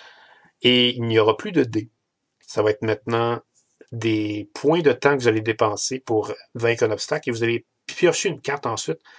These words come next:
pour un modificateur du niveau d'obstacle que vous allez devoir surpasser avec les points de, de, de temps que vous allez dépenser. Peut-être que vous allez dé-,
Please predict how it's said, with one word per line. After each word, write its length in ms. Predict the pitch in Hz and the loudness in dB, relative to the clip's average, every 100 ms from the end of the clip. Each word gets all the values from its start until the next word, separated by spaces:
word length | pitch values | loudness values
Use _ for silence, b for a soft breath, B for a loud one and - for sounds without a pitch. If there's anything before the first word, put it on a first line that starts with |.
| b - | b -2
pour 220 | 120 113 | 2 4
un 40 | 107 | 4
modificateur 1080 | 127 127 - - 123 113 120 127 127 127 _ _ _ - | 2 2 -2 0 0 2 4 4 2 -2 _ _ _ -12
du 160 | 113 113 | -6 -4
niveau 240 | 113 123 | 0 2
d'obstacle 460 | - - - 123 - | 2 2 0 -2 -2
que 60 | |
vous 100 | 107 | -6
allez 100 | 107 | -4
devoir 280 | 104 107 110 | -2 -2 -2
surpasser 480 | - 110 117 107 123 | -2 -2 -2 -2 -4
avec 140 | 117 | -8
les 100 | 107 | -12
points 300 | - 120 110 b b b b _ - | -10 -8 -8 b b b b _ -6
de, 140 | 104 | -6
de, 360 | 101 110 117 - | -4 -8 -10 -6
de 120 | 110 | -4
temps 200 | - 120 | 0 0
que 60 | 107 | 0
vous 60 | |
allez 120 | 107 | -2
dépenser. 440 | 107 107 98 - 113 | -4 -6 -6 -8 -8
Peut-être 340 | 110 123 113 | -4 -2 -2
que 60 | 117 | -4
vous 100 | 110 | -6
allez 120 | 107 | -6
dé-, 140 | 110 | -6